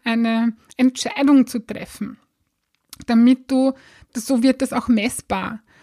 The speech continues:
ja. So kannst du sagen, okay, ja, heute, yes, ich hab's geschafft, ich hab erst ab siebzehn Uhr auf Facebook, äh, geschaut und ja, das, das wird messbar, du kannst es am Ende des Tages, kannst du sagen, ja,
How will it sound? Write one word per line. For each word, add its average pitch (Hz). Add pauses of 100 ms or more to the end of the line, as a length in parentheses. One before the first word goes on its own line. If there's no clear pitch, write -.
(220)
ja. 240 (360)
So 277
kannst 254
du 262
sagen, 254
okay, 262
ja, 233
heute, 269 (300)
yes, 226
ich 269
hab's -
geschafft, -
ich 269
hab 226 (580)
erst 254
ab 262
siebzehn 247
Uhr 254
auf 240
Facebook, 226
äh, 240 (960)
geschaut 254 (720)
und 254
ja, 302
das, 240
das 240
wird 247
messbar, 285
du 269
kannst 247
es 240
am 254
Ende 247
des 262
Tages, 247
kannst 262
du 269
sagen, 247
ja, 240